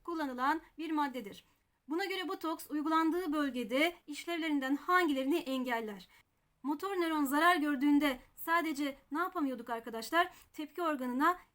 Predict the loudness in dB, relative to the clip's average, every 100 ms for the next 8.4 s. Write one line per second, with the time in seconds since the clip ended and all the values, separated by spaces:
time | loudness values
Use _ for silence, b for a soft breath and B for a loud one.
0 | _ _ -4 -2 -2 -2 -4 -2 -2 -2
1 | -4 -6 -4 -4 -4 -6 -6 -10 -8 -6
2 | -6 -6 -8 -10 -12 -14 -16 -18 -8 -4
3 | -2 -2 -2 -2 -2 2 4 2 2 0
4 | 2 0 -2 -2 -2 -2 -4 -2 0 2
5 | 0 0 -2 -2 -4 -8 b b -2 0
6 | 0 -2 -2 -2 0 0 -2 -4 -4 0
7 | 2 2 0 0 -4 -4 B _ -8 -2
8 | -2 0 -2